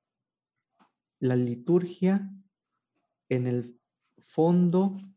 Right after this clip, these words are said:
aborda cuestiones relacionadas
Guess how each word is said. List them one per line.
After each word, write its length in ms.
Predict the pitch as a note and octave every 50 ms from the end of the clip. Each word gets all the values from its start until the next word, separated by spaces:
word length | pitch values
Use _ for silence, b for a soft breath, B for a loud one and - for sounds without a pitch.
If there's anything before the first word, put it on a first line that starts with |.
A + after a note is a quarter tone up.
| _ _ _ _ _ _ _ _ _ _ _ -
aborda 760 | A#2+ - - - C#3+ C#3+ D#3 E3+ E3+ F3 F#3+ G3 G3+ G3+ G3 - - - - _ _ _ _ _ _ _ _ _ _ _ _ _ _ _ _ _ _ _ _ _
cuestiones 520 | - C3+ B2 B2+ - - D#3 D#3+ F3 F3
relacionadas 680 | F#3 D#3 C#3+ C#3+ - C#3 C3 C#3+ D3+ D#3+ F3 F3 - -